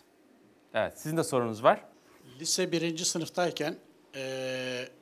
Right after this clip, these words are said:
Speaker 2: cebir geometri ayrıydı. Cebirde çözdükçe, x, y değerlerini buldukça nasıl zevk alıyorum,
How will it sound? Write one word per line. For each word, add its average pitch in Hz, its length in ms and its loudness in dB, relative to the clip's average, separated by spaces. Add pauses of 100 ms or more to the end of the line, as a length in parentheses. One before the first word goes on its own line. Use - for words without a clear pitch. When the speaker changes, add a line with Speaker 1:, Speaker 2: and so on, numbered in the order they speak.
(160)
Speaker 2:
cebir 151 300 -4
geometri 147 540 -2
ayrıydı. 156 500 -2 (920)
Cebirde 175 640 2 (600)
çözdükçe, 175 840 4 (320)
x, - 340 -4
y 175 220 4
değerlerini 139 600 -2
buldukça 170 520 0 (840)
nasıl 151 320 0
zevk 165 380 0
alıyorum, 113 340 -4